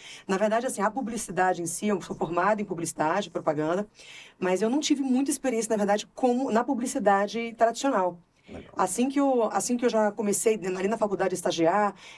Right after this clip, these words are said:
Speaker 1: eu já fui pra um lado meio promo. Eu sempre curti muito experiência, assim, né? Eu acho que desde que eu era moleca mesmo, assim, eu, eu gosto de,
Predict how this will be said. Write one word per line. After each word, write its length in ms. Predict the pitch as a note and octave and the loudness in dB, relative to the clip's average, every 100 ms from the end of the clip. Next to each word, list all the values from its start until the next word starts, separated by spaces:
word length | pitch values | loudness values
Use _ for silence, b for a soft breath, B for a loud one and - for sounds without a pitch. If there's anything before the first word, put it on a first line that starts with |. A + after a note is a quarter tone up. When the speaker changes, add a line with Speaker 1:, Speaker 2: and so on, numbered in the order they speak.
| B | B
Speaker 1:
eu 80 | G3+ | 2
já 160 | B3+ | 2
fui 240 | B3 - C#4 | 0 2 2
pra 100 | D4 | 2
um 120 | C#4+ | 2
lado 200 | A#3 A#3 | 2 2
meio 220 | A#3 A#3+ | 0 -2
promo. 480 | - G3+ G#3+ E3+ C#3+ _ _ _ _ _ | 2 4 4 0 -6 _ _ _ _ _
Eu 120 | F#3 | -2
sempre 320 | - B3+ B3 | 2 0 0
curti 400 | B3+ B3 - - | -4 -4 -2 0
muito 320 | A#3 G3 G#3 G#3 | 0 0 -2 -2
experiência, 640 | - G#3+ F#3+ F3+ E3+ D3 | 0 2 2 0 -2 -2
assim, 180 | - E3 | 0 0
né? 160 | D#3 | 2
Eu 80 | D#3+ | 2
acho 120 | D#3+ | 0
que 80 | - | 0
desde 240 | E3 G3 | 2 2
que 120 | F#3+ F#3 | 2 0
eu 20 | |
era 220 | F3+ E3+ B B _ | 2 -2 B B _
moleca 540 | G3+ G#3+ F#3 G#3+ G#3 | 2 4 4 2 2
mesmo, 340 | E3+ F3+ F3+ D#3+ | 0 0 0 -4
assim, 180 | - | -2
eu, 180 | D#3 D#3+ | -2 2
eu 100 | E3+ | 2
gosto 380 | D#3+ D#3+ E3+ - | 4 2 2 -4
de, 280 | D#3 D#3+ | -2 -2